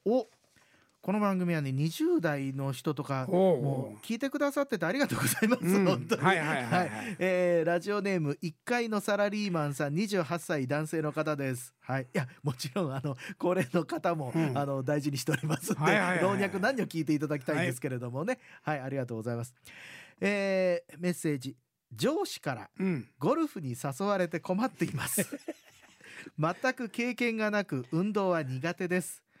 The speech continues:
Speaker 1: お古のクラブを渡され、
Speaker 2: あれ。
Speaker 1: 来年の春に、あ、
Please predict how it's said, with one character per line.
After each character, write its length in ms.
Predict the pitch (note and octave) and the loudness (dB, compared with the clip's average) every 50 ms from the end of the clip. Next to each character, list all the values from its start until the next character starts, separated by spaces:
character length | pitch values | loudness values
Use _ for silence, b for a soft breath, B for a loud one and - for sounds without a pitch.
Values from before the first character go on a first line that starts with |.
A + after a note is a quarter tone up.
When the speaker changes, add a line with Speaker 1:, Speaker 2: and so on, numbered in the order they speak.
| b b b b _ - | b b b b _ 0
Speaker 1:
お 100 | E3+ E3 | 0 0
古 300 | D#3 - B3+ A3+ A#3 G#3 | 0 0 0 0 2 2
の 180 | F3+ E3 D#3 C#3+ | 2 0 0 -2
ク 160 | - - G3+ | 0 0 2
ラ 140 | G#3+ G3+ F3 | 2 2 2
ブ 160 | D#3 D#3 C#3 | 0 -2 -2
を 120 | C3 B2 | 0 0
渡 280 | B2 C3 C#3+ - E3+ E3 | 0 0 0 -2 -2 -2
さ 160 | - F#3 F3 | 0 0 2
れ、 60 | E3+ E3+ | 2 2
Speaker 2:
あ 40 | |
れ。 140 | D#3+ D#3+ - _ _ _ _ _ _ - | 2 0 -2 _ _ _ _ _ _ -2
Speaker 1:
来 300 | C3 D3+ F3 G#3 A#3 A#3 | 0 0 2 2 0 -2
年 220 | A#3 A3+ A3+ A3+ | -2 -2 -2 0
の 120 | A3+ A3+ G#3 | 0 0 0
春 240 | G#3+ A3+ A3 G#3 E3 | 0 0 0 0 -2
に、 100 | D3 - | -2 -4
あ、 100 | - D#3 | -6 -8